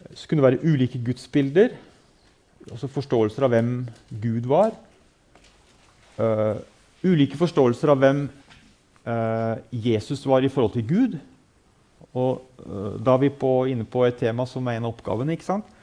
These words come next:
Og som blir tema av neste forelesning. Veldig spennende tema. Eh, ulike forståelser av hvordan personen Jesus skal, eh, forstås. Eh,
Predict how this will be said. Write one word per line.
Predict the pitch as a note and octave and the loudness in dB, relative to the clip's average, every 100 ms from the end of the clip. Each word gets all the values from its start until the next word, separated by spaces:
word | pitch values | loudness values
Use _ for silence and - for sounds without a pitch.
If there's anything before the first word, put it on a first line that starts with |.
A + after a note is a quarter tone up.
| - _ _ - | -20 _ _ -8
Og | C3 C3+ | -2 -2
som | B2 C#3 | -2 0
blir | C3 | 0
tema | C3 A2+ B2 | 0 0 0
av | |
neste | C3 - - A#2 | -2 -4 -6 -4
forelesning. | A#2 G2 F#2+ A#2+ A#2 | -4 -4 -6 -8 -2
Veldig | B2+ C#3 | -2 -2
spennende | C#3 A2+ A2 | -2 -2 -2
tema. | G#2+ G#2+ G#2+ - _ _ _ _ _ _ _ _ _ _ - - - _ _ _ _ _ _ _ _ _ | -4 -6 -8 -12 _ _ _ _ _ _ _ _ _ _ -20 -20 -20 _ _ _ _ _ _ _ _ _
Eh, | B2+ B2 A#2+ B2 A#2+ A#2 - _ _ _ _ _ _ _ _ _ | -4 -2 0 0 0 -4 -10 _ _ _ _ _ _ _ _ _
ulike | F#3 D3+ C3 | 2 2 2
forståelser | E3 D#3 C#3 C3+ D3+ | 0 2 2 2 2
av | C#3 C#3 B2+ - _ _ _ _ | 4 2 -4 -14 _ _ _ _
hvordan | B2 A2 A#2+ A2+ C#3 C#3 | -10 -6 -4 -2 -2 -4
personen | D#3 - - B2 G#2 A#2+ C#3 | -12 -12 -6 -4 -4 -4 -4
Jesus | G#2+ G2+ - C3+ - - | -4 -6 -6 -8 -8 -20
skal, | - - B2+ C3 B2+ - - | -16 -4 -2 -2 -4 -8 -6
eh, | A#2 A#2 A2+ A2+ - | -4 -2 -4 -6 -10
forstås. | C#3+ A#3+ C4 - _ _ _ _ _ _ _ _ _ _ _ _ _ _ _ _ _ _ - - | -2 -2 -2 -8 _ _ _ _ _ _ _ _ _ _ _ _ _ _ _ _ _ _ -20 -12
Eh, | A#2+ A#2 A#2 A2+ A2+ | -10 -8 -6 -6 -8